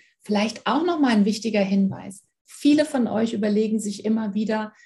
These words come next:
wie kann ich es schaffen, dass ich selbst in meiner Einstellung, in meiner Herangehensweise an mein Business nicht so verkrampft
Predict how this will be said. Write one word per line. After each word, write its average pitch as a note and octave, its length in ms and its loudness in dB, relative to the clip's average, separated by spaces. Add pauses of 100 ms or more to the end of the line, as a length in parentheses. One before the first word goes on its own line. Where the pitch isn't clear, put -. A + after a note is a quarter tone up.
(180)
wie C#4+ 220 2
kann D#4 240 -2
ich C#4 100 0
es A#3 220 -2
schaffen, B3 400 -2
dass G#3 240 -4
ich G3 260 -4
selbst D4+ 560 0
in A#3 160 6
meiner G3+ 380 0
Einstellung, G3+ 720 -2
in G3 100 4
meiner G3 280 4
Herangehensweise F#3+ 1200 -4
an G#3 180 0
mein F#3+ 260 -2
Business G#3+ 480 -4 (260)
nicht - 180 -2
so D4 120 0
verkrampft - 720 -4